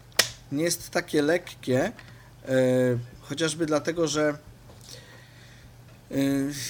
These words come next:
jakby to tutaj powiedzieć, e, jeśli naciśniemy ten przycisk i go trzymamy, obracając tym wtykiem, to on idzie do, dosyć tak lekko się w sumie obraca,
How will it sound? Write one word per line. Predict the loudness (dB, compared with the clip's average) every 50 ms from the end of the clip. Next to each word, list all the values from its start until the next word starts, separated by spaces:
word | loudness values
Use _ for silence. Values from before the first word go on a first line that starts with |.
| -6 -8 -2 0
jakby | 0 0 0 -2 -4
to | -4 -6
tutaj | -12 -12 -4 0 0 0 2
powiedzieć, | 2 0 2 4 4 4 4 4 2 2 2 0 -4 -6 -8
e, | -4 0 2 2 2 2 0 -2 -6 -6
jeśli | -4 -2 -2 0 2 2
naciśniemy | 2 2 2 0 2 2 0 0 0 0 -2 0
ten | 0 0 0 2
przycisk | 2 0 2 0 -2 -4 -4 -6
i | -6 -2
go | -2 -2 2
trzymamy, | 4 4 4 4 4 4 4 4 4 4 4 4 4 2 0 -4 -14 -20 -20 -20 -20 -20 -18 -16 -16 -16 -18 -18 -20 -4 -4
obracając | -2 0 2 0 2 4 2 4 4 4 0 0 -2
tym | -2 -2 -2 -2
wtykiem, | -2 -2 -4 -4 0 0 2 2 0 -2 -6 -14 -14 -14 -14 -14 -14 -20 -12 -4
to | -4 -4 -4 -4 -4
on | -2 -2 0 0
idzie | 0 2 2 0
do, | 2 2 -2 -4 -4 -6 -14 -14 -14 -14 -14 -16 -16 -20 -20 -18 -12 -8 -4
dosyć | -2 -2 -2 -2 -2 0 0 0 0 -2 -4 -8 -8
tak | -10 -8 -8 -4 -2
lekko | 0 0 0 -2 -2 -2 -2 0
się | 0 0 -2 -2
w | -2
sumie | -2 -2 0 2 2 2
obraca, | 0 0 -2 -2 -4 -6 -10 -12